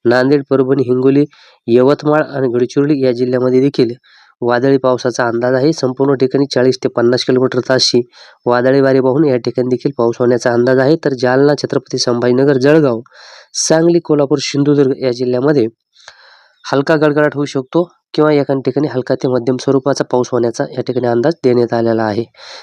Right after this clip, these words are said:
त्यानंतर आपला हवामान अंदाज उद्यासाठी जर बघितला, तर उजवी पावसाची शक्यता असेल, तर प्रामुख्याने दक्षिणेकडील विभागामध्ये सिंधुदुर्ग, रत्नागिरी, त्यासोबत सांगली आणि साताऱ्यामध्ये काहीसा मध्यम ते जोरदार पावसाचा अंदाज असणार आहे.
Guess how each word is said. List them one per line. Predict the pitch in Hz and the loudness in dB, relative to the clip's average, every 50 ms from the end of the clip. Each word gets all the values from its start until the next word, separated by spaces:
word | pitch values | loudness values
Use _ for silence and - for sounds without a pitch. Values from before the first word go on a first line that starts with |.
| - - | -12 -4
त्यानंतर | - 147 151 165 165 170 170 | -2 0 2 2 2 2 0
आपला | 156 147 - 165 160 | 0 0 0 0 -2
हवामान | 131 147 147 147 147 147 | 0 0 0 0 0 0
अंदाज | 147 147 147 160 175 165 | 0 -2 0 -2 0 0
उद्यासाठी | 135 123 135 131 - 131 - 131 | 0 -2 -2 -2 -4 -4 -4 -2
जर | 135 131 127 | -2 -2 0
बघितला, | 131 131 127 139 135 139 151 180 - _ - - - - - - _ - - | 0 0 0 0 0 2 0 0 -2 _ -20 -20 -20 -20 -20 -20 _ -4 0
तर | 160 | 2
उजवी | 147 143 143 143 156 151 170 | 2 2 2 0 0 0 0
पावसाची | 165 160 151 143 - 151 143 - 147 | 2 2 0 0 -2 -6 -6 -4 -4
शक्यता | - 147 135 - - 147 151 147 | -4 -4 -4 -2 -2 -2 0 0
असेल, | 139 - - 139 143 147 - | -2 0 -2 -2 -2 -2 -4
तर | 143 131 | -4 -2
प्रामुख्याने | 127 131 139 143 139 - - 143 139 120 123 - _ _ - - - - - - _ - 120 | -2 -2 -2 -2 -4 -2 -2 0 2 2 0 -2 _ _ -20 -20 -20 -20 -20 -20 _ -6 -2
दक्षिणेकडील | 131 127 - - 151 151 147 147 147 147 | -2 -2 0 0 0 0 0 0 0 0
विभागामध्ये | 143 139 143 139 139 139 143 156 | 2 2 0 0 0 0 -2 -2
सिंधुदुर्ग, | - - 131 127 123 131 135 139 139 | -2 -4 -4 -4 -2 -2 0 0 0
रत्नागिरी, | 131 123 120 - 131 135 131 139 143 139 | 0 0 -2 -2 -2 0 0 0 0 0
त्यासोबत | - 131 120 - 135 131 131 127 - - 135 135 131 135 | -2 -4 -2 0 0 0 0 0 0 0 0 0 0 -2
सांगली | - - - - 131 131 135 147 156 139 120 120 131 _ _ _ _ _ _ _ _ _ - | -6 -6 -4 -2 0 0 2 2 2 2 2 0 -2 _ _ _ _ _ _ _ _ _ -2
आणि | 131 139 143 143 143 147 147 - - - - - _ | 0 2 2 4 2 2 0 -4 -12 -18 -18 -20 _
साताऱ्यामध्ये | - - - - 127 127 - 143 131 131 131 135 131 135 156 | -12 -8 -4 -2 -2 -2 0 0 0 0 0 0 0 -2 -2
काहीसा | - - 131 127 135 - - 135 120 120 - _ _ _ _ _ _ - | -2 -2 -2 -2 -2 -2 -2 -2 -2 -4 -6 _ _ _ _ _ _ -4
मध्यम | 127 127 123 123 135 139 139 143 | -2 -2 0 0 -2 -2 0 0
ते | 147 | 0
जोरदार | 127 120 123 127 120 127 131 | 0 0 0 0 0 0 -2
पावसाचा | 127 - 127 127 120 - 123 - 123 | -2 -2 -4 -6 -4 -6 -8 -6 -6
अंदाज | 120 123 127 127 123 127 | -6 -4 -4 -4 -4 -4
असणार | 127 120 - 131 127 127 | -4 -4 -4 -2 -2 0
आहे. | 123 147 | 0 0